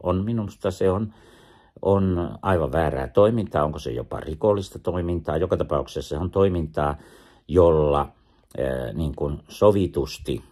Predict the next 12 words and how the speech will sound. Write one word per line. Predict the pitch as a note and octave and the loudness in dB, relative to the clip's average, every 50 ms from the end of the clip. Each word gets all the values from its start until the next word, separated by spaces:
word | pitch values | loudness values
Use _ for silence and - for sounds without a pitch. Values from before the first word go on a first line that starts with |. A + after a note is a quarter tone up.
| _ - - - | _ -14 0 2
junaillaan, | A2 G#2+ F#2+ E2+ D2+ C2 A#1+ A1 A1+ A1+ A1+ A1+ A1+ A#1 A1+ A1+ - - _ _ _ _ _ _ _ - - | 4 4 6 4 2 0 -2 -4 -6 -8 -8 -8 -8 -8 -10 -12 -14 -18 _ _ _ _ _ _ _ -8 -6
ö, | B1+ B1 B1 A#1+ A#1 - - - - - | -4 -4 -4 -6 -8 -12 -14 -18 -20 -10
yhdellä | - G2+ G2 F2+ D#2+ - C#2+ B1+ B1+ B1+ B1+ - - - | -4 0 0 2 2 2 0 0 0 -4 -6 -8 -6 0
ominaisuudella | - G2+ A2+ A#2 F#2+ D#2 C#2+ C2 C2 C2+ - - C2 C2+ C#2 B1+ C2+ | 2 4 4 4 4 2 0 -2 -4 -6 -6 -6 -6 -6 -6 -6 -8
sillä, | C#2 - F2 F2 D#2+ C#2 B1+ | -6 -4 -2 -2 0 -2 -2
että | A#1 - - - | -4 -6 -8 -10
on | A1 A#1+ | -6 -2
nainen | D#2 F#2+ G#2+ A#2+ A#2+ A2+ G2+ F#2 E2+ D#2+ C#2+ C2+ - | 0 0 2 2 2 0 0 0 -2 -2 -4 -4 -6
ja | D#2+ D#2 | -6 -2
feministi, | - F2 D#2+ D2+ C2+ B1 B1 B1 - - - - - - - - _ _ - - _ _ _ _ | 0 0 2 2 0 -2 -6 -10 -12 -14 -16 -14 -14 -14 -14 -16 _ _ -20 -20 _ _ _ _
niin | - C#2+ C2+ C2 C2 B1+ - - | -2 -2 -2 -2 -2 -4 -6 0
korkeille | - F2+ D2+ C2+ B1+ - A#1+ G#1+ G#1+ G#1 G#1+ A1 A1+ | 2 4 4 4 0 -4 -6 -6 -6 -8 -10 -10 -12